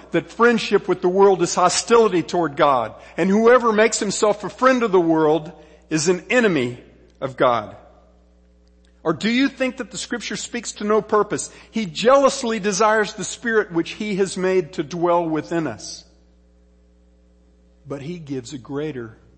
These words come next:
grace. Therefore, it says, "God is opposed to the proud, but gives grace to the humble."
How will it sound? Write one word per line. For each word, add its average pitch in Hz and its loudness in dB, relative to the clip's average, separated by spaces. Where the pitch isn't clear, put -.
grace. 123 -16
Therefore, 131 -4
it 127 -12
says, 131 -6
"God 170 -4
is 139 -10
opposed 180 -8
to 147 -20
the 139 -14
proud, 156 -10
but 127 -18
gives 131 -12
grace 135 -10
to - -16
the 123 -12
humble." 117 -14